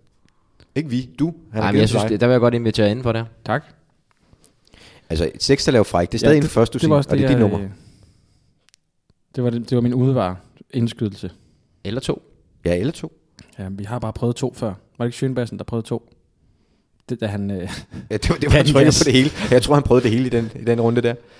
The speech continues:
Speaker 1: Jamen, Jacobsen, den er, altså,
Speaker 2: Men
Speaker 1: Simon
Speaker 2: det
Speaker 1: er
Speaker 2: skal
Speaker 1: helt
Speaker 2: være
Speaker 1: tryg.
Speaker 2: på et nummer, for en, en, en, en hund giver jo ikke meget, øh,
Speaker 1: Men den
Speaker 2: på
Speaker 1: giver jo så
Speaker 3: Seks tredive gange
Speaker 1: tre tusind.
Speaker 3: igen.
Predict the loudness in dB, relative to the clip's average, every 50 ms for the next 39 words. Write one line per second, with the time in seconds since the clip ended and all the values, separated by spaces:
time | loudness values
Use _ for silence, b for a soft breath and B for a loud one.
0 | B B B B B B B B B B _ _ _ _ _ _ -14 -10 -8 -8
1 | -6 -4 -4 -4 -4 -6 -8 -8 -6 -4 -4 -2 -2 -2 -4 -4 -4 -4 -4 -4
2 | -4 -2 -2 -2 0 2 2 2 4 4 4 4 4 4 2 2 2 2 2 2
3 | 0 0 -2 -2 -4 -6 -6 -6 -6 -6 -6 -8 -8 -8 -10 -10 -10 -10 -10 -10
4 | -6 -4 -4 -4 -4 -4 -4 -2 -2 -2 -2 -2 -4 -4 -4 -4 -4 -4 -4 -4
5 | -4 -2 -2 -2 0 2 2 2 2 2 2 2 2 2 0 -2 -4 -4 -4 0
6 | 2 2 4 4 2 2 0 0 -2 -6 -8